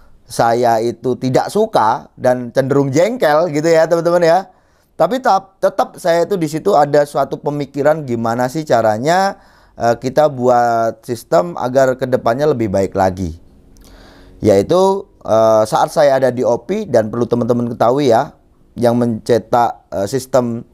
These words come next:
bendera empat penilaian pinggir itu adalah opi.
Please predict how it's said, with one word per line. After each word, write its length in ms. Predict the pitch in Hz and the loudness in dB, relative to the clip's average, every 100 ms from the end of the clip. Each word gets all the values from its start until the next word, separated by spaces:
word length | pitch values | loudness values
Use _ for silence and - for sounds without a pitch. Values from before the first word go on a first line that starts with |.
| _ _ _ _ _ _ _ _ - | _ _ _ _ _ _ _ _ -4
bendera 800 | 120 120 117 120 110 104 101 110 | 0 2 4 4 2 0 -4 -10
empat 540 | - 117 170 254 262 _ _ - | -10 -6 -2 -2 -4 _ _ -6
penilaian 480 | 123 117 113 113 110 | -2 2 2 2 -2
pinggir 560 | 113 110 139 196 214 - | -6 -2 0 0 0 -8
itu 240 | - 104 | -10 -2
adalah 320 | 131 117 110 117 | 0 0 0 0
opi. 400 | - 123 90 | -2 -4 -6